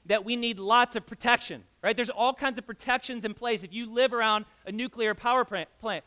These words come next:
you see some of the protection, some of the space that's required, concrete, water cooling systems, special lead-lined suits that if you go into a nuclear power plant, you must wear for fear of exposure to radioactive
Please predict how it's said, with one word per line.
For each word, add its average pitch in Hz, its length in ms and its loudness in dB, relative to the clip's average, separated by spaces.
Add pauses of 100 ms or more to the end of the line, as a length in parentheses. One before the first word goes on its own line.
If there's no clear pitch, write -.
(160)
you 226 140 -8
see 262 380 -4
some 254 180 -2
of 226 60 -10
the 220 60 -10
protection, 240 560 -2
some 226 140 -6
of 196 80 -12
the 196 60 -6
space - 640 -4
that's - 160 -14
required, 208 480 2 (280)
concrete, 220 800 -2 (420)
water 233 320 4
cooling 240 520 -4
systems, 202 800 -6 (140)
special 240 580 -4
lead-lined 226 600 0
suits 247 340 -8
that 220 80 -2
if 208 80 -6
you 214 80 -8
go 226 220 0
into 226 200 -4
a 220 40 2
nuclear 220 320 -6
power 226 240 0
plant, 196 180 -8
you 214 100 -8
must 226 280 -4
wear 214 560 0 (260)
for 214 200 -2
fear 220 340 -2
of 190 240 -4
exposure 196 600 -8
to 185 100 -6
radioactive 175 800 -8